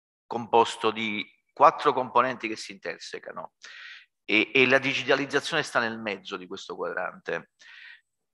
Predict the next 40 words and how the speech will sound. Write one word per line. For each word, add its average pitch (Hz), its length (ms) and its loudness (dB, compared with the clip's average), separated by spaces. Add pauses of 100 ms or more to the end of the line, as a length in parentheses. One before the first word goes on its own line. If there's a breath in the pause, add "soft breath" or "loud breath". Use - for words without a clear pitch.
(200)
Provo 147 200 8
un 151 120 0
po' 156 280 6
a, 113 440 6 (120)
a, 117 260 2
a 120 100 4
descriverli 113 600 0
così. 92 440 -6 (400 loud breath)
Sono 120 220 2
quadranti 135 500 4
o-, 127 200 4
opposti - 420 -2
in 101 80 -12
qualche 98 260 -4
modo, 95 280 -6
si 104 100 -12
mettono 101 400 0
su-, 101 260 -8
sul, 98 380 0
sul 101 140 -10
versante 107 380 0
opposto. - 320 -2
Cominciamo 180 340 4
dal 151 160 6
P 147 120 4
N 139 120 2
R 123 240 0
R - 480 -12 (960 loud breath)
e - 80 -14
quindi 143 220 0
dal 135 180 8
primo 156 300 6
asse. 110 520 2 (840 loud breath)
Il - 120 -10
P 202 140 6
N 220 60 4
R 185 400 8
R 147 320 4
tutti - 340 -6
lo 135 140 10